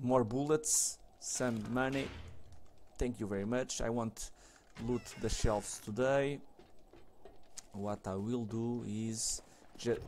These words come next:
just check these cars, because usually I have some good luck on the cars. Let me just check also this one. And we are done.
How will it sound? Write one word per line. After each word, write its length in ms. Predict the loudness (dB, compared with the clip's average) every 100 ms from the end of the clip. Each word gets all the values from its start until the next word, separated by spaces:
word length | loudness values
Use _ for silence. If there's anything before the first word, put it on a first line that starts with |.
| -12
just 360 | -2 0 0 2
check 200 | 0 0
these 200 | -4 -2
cars, 500 | 2 2 2 -4 -4 -10 -18 -18 -12
because 280 | -2 -2 0
usually 360 | -2 -2 -2
I 100 | 2 2
have 120 | 2 0
some 460 | -4 -2 -4 -4 -6 -12 -12 -14 -16 -4
good 160 | -4 0
luck 220 | 0 0 -8 -20 -12
on 380 | -4 -2 -2 -2
the 80 | -4
cars. 720 | -4 -2 0 -2 -2 -2 -4 -8 -20 -20 -20 -20 _ -20 -20 -20 -20 -20 -20 -20 -20 -20 -18
Let 80 | -12
me 80 | -12
just 400 | -10 -10 -8 -8
check 120 | -10 -10
also 260 | -10 -8 -6
this 240 | -6 -2
one. 240 | 0 0 -4 -18 -20 -20 -20 -20 -20 -20 -20 -20 -20 -20 -20 -20 -20 -20 -20 -20 -20 -4
And 300 | 0 2 0
we 180 | 0 0
are 120 | 0
done. 260 | -2 -4